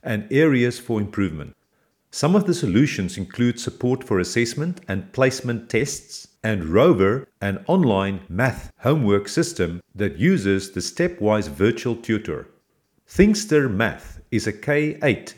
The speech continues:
tutoring platform that provides a tailored program that combines A I with human interaction to make learning mathematics efficient, predictable, and achievable in a step-by-step fashion. Their seven-step method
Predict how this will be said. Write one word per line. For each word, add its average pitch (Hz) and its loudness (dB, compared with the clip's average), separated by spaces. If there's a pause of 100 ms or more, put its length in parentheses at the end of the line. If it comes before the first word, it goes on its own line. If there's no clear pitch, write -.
(160)
tutoring 151 0
platform 87 -6 (160)
that 113 0
provides 123 0
a 107 -4
tailored 175 0
program 87 0
that 95 -4
combines 117 -2
A 151 2
I 131 -2
with 92 -2
human 135 0
interaction 107 -6 (180)
to 107 0
make 113 0
learning 139 2
mathematics 113 -2
efficient, - -6 (200)
predictable, 98 -2 (120)
and 120 2
achievable 113 0 (160)
in 110 0
a 95 -2
step-by-step 131 -2
fashion. 98 -6 (540)
Their 104 4
seven-step 156 0
method 90 -2